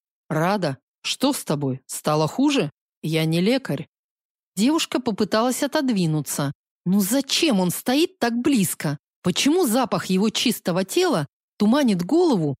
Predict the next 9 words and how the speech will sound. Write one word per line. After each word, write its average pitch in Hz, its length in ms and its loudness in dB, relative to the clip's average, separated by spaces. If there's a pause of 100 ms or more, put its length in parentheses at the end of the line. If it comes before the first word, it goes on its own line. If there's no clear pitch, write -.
(140)
словно 220 500 2
она 339 180 2
хлебнула 233 600 2
неразбавленного 233 880 2
вина? 247 440 0 (760)
"Все - 180 2
хорошо, 262 480 0
Ваше 156 320 -2
Величество. 156 720 -4